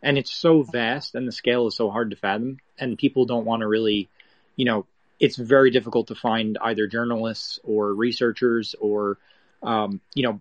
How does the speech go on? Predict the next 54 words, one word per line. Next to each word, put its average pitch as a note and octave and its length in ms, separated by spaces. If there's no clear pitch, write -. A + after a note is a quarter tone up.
political D3+ 340
moonshine B2+ 420
is G#2 100
somebody A2 300
who's G2+ 220
really A2 240
gone G2+ 420
pretty A2 220
deep A2+ 200
on G#2 120
a G2+ 60
lot A2 200
of G#2+ 80
these F#2+ 160
different - 240
areas. F#2+ 480
Um, G#2 180
if - 140
you've G2+ 100
seen G#2+ 200
his F#2+ 180
work G2 180
before, G2 480
um, G2+ 400
and A#2 340
it B2 160
just, B2+ 280
it's - 180
enter-, D3+ 180
it's D3 220
all C#3+ 220
enterprise A#2 440
fraud, G#2 380
and A#2+ 100
the A2 60
scale C3+ 500
is G2+ 120
so A2+ 220
big A2 360
and F#2+ 120
so A2 200
vast G#2+ 460
that G2+ 140
it's - 200
like, G2+ 260
if A#2 140
you B2+ 100
try D3 200
to B2+ 60
have A#2+ 160
a A#2 60
conversation A#2+ 640
about G2 300
it, G2+ 120